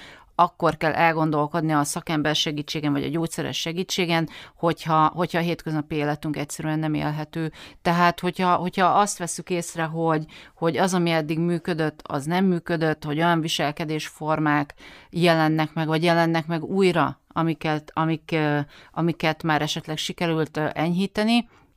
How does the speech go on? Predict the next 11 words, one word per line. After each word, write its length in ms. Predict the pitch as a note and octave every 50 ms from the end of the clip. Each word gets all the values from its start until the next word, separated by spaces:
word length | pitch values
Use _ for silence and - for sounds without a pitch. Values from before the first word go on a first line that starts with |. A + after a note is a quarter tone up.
| _ _ _ _ _ _ _ _ _ _ - -
és, 340 | - E3+ E3+ D#3+ D3+ - -
ö, 160 | F3 D#3+ D#3 C#3+ - -
ezek, 340 | - E3 D3+ D#3+ D#3 - -
ezek 200 | D#3 E3+ E3 -
felbolygatják 800 | - F#3+ E3+ F3 E3 E3 D#3+ D3 D3+ C#3+ - - C3+ B2+ -
a 40 | C#3+
mindennapokat. 600 | D#3 D#3+ E3+ F3+ F#3+ F#3+ G3+ G3+ - F3+ D#3+ E3
Mondok 240 | D#3 D#3+ D#3 D3+ C#3+
egy 120 | D3 C#3+ -
példát, 320 | - D3+ C#3+ C3+ C#3 - -
alvás. 680 | - C#3 C3+ C#3+ C#3+ C#3 C#3+ C#3 C#3 C#3+ C#3+ - -